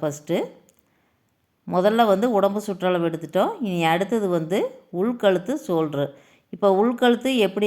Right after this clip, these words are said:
அளவு எடுக்கிறேன்னு பாருங்க. மேலே எடுத்தோம்னா எப்படி இருந்தாலும் நம்மளுக்கு அளவு கரெக்டா வராது.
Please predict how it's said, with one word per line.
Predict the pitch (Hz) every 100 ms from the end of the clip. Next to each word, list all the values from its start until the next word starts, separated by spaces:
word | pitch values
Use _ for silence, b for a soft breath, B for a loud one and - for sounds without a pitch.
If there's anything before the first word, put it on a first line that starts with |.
| 196
அளவு | 180 180
எடுக்கிறேன்னு | 185 180 180 170 170
பாருங்க. | 160 156 165 330 - b b b _ 185
மேலே | 202 247 302 254
எடுத்தோம்னா | 208 202 196 226 240
எப்படி | 185 196 214
இருந்தாலும் | 196 196 202 359 339
நம்மளுக்கு | 202 196 202 254
அளவு | 185 196 226 285
கரெக்டா | 185 175 175 214 180
வராது. | 160 175 180 151